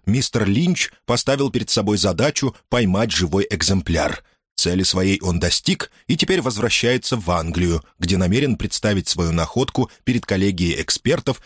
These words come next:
на внеочередном заседании клуба любознательных учёных. Наша газета, разумеется,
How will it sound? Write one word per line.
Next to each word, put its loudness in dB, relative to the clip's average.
на 0
внеочередном 0
заседании 0
клуба 0
любознательных -2
учёных. -4
Наша 0
газета, 0
разумеется, -4